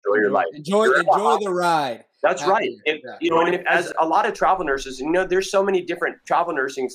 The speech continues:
Speaker 1: areas popping up. And how many people are we starting to see that their boyfriend, girlfriend, or boyfriend, boyfriend, girlfriend, girlfriend, whatever, and they're traveling around and they're traveling in a van, or they're hooking up with small locations, or, and they're going from, from north to south, east to west. They're hitting up Alaska. They're, you know,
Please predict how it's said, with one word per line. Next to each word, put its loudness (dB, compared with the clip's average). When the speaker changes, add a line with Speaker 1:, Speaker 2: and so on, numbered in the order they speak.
Speaker 1:
areas -2
popping -2
up. -2
And -6
how 0
many 0
people -10
are 0
we -6
starting -2
to -4
see -6
that -2
their 0
boyfriend, -2
girlfriend, 0
or 2
boyfriend, -4
boyfriend, -6
girlfriend, -2
girlfriend, -2
whatever, 2
and -2
they're 0
traveling 0
around 2
and -2
they're -2
traveling -2
in -4
a -4
van, 0
or 2
they're 2
hooking -4
up -4
with -14
small 2
locations, -4
or, -6
and -4
they're 2
going 2
from, 0
from -2
north 2
to -8
south, 0
east -6
to -4
west. 0
They're -2
hitting -2
up -4
Alaska. 0
They're, -4
you -8
know, 2